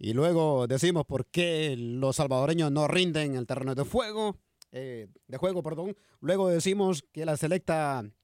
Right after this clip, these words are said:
no anda bien. Luego decimos que El Salvador tiene años que no va a un mundial.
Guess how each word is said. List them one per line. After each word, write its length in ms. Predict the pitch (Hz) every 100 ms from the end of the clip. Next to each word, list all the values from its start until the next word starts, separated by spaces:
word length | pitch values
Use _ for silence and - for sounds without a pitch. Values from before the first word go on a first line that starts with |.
| - -
no 240 | 165 190
anda 200 | 175 160
bien. 400 | 196 240 226 196 _ _ _ -
Luego 260 | 170 202 180
decimos 320 | 175 202 202
que 80 | 180
El 60 |
Salvador 300 | 180 160 185
tiene 280 | 185 180 180 _
años 720 | 202 226 208 190 165 - - _ -
que 140 | 165
no 80 | 156
va 60 |
a 40 | 156
un 100 | 160
mundial. 520 | 170 175 233 208 202